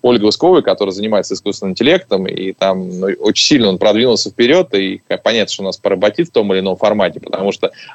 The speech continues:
наличие абсолютно везде камер — это тоже некое порабощение. И вот вопрос,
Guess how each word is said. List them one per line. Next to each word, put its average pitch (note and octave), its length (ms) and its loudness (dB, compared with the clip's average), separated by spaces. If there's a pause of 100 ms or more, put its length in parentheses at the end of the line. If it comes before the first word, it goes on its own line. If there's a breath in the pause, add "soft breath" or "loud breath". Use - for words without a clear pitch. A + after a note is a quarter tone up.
наличие B2+ 520 2
абсолютно C#3 440 0
везде B2+ 340 0
камер — F3 420 0 (240 soft breath)
это - 200 -10
тоже F3+ 260 2
некое A#2 300 0
порабощение. G2 760 -2 (320 loud breath)
И - 60 -10
вот C#3 140 4
вопрос, F3 440 0